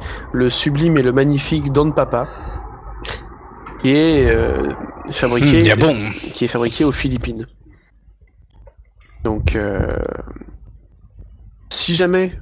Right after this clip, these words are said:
Speaker 1: vous en trouvez, et il se trouve très facilement, je tiens à le préciser,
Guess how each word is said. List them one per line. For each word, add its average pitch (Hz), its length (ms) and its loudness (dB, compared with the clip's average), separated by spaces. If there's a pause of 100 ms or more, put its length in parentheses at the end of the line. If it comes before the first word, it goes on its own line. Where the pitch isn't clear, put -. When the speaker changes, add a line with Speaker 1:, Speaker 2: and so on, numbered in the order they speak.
Speaker 1:
vous 131 200 -2
en 127 40 0
trouvez, 127 340 0
et 123 200 0
il 117 60 0
se 123 100 -2
trouve 123 280 -4
très - 160 0
facilement, 120 720 -4
je 117 100 -6
tiens 117 220 -4
à 120 40 -2
le 117 60 -8
préciser, 120 500 -4